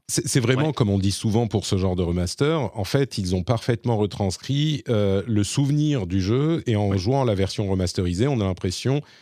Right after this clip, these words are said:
Speaker 1: de jouer
Speaker 2: Exactement.
Speaker 1: à, à, à, au jeu dont on se souvient. Et quand tu passes à la version d'origine, tu dis : «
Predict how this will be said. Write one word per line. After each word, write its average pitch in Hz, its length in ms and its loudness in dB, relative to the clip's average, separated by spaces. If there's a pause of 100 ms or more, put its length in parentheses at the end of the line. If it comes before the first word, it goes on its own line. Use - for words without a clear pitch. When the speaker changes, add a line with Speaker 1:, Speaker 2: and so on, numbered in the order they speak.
(280)
Speaker 1:
de 104 140 2
jouer 101 260 2
Speaker 2:
Exactement. 131 500 -2 (160)
Speaker 1:
à, 110 200 0
à, 104 400 0
à, - 100 -4
au 110 160 4
jeu 127 180 2
dont 143 200 0
on 131 100 2
se - 80 -6
souvient. 131 560 0 (240)
Et 113 80 0
quand 120 160 0
tu 123 100 -6
passes 139 280 -2
à 170 60 4
la 151 60 0
version 131 300 -2
d'origine, 104 380 0
tu 117 120 -6
dis : « 117 160 0